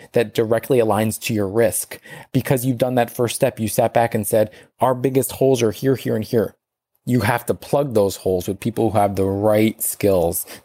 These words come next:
the right experience, perhaps more importantly, are a right cultural fit. So those to me, I think, have just been some of the biggest lessons that I've seen. And I'm, I'm constantly reminded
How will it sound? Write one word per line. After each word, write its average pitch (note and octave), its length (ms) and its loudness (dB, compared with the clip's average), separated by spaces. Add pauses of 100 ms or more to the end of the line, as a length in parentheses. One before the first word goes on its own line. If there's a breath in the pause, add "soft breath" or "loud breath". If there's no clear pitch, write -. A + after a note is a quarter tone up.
the G#2 80 2
right G#2 420 0
experience, F#2 880 -4 (240 loud breath)
perhaps A2 320 0
more G2+ 160 2
importantly, F#2 640 -2 (100)
are G#2 180 2
a F#2+ 60 0
right F#2 240 0 (100)
cultural - 500 -4
fit. - 260 -6 (200)
So - 160 -4
those E3 320 0
to - 80 2
me, A2+ 200 4
I G2+ 60 2
think, G2+ 180 -4
have F#2+ 100 -2
just G2 220 -6
been G2+ 120 -2
some - 140 -2
of A#2+ 60 4
the A2 60 2
biggest A#2 420 0
lessons G#2+ 560 0
that G2+ 120 2
I've F#2+ 160 2
seen. A2+ 380 2
And A2 140 2
I'm, A#2+ 200 2
I'm B2 140 0
constantly A#2+ 640 -2
reminded G#2 680 0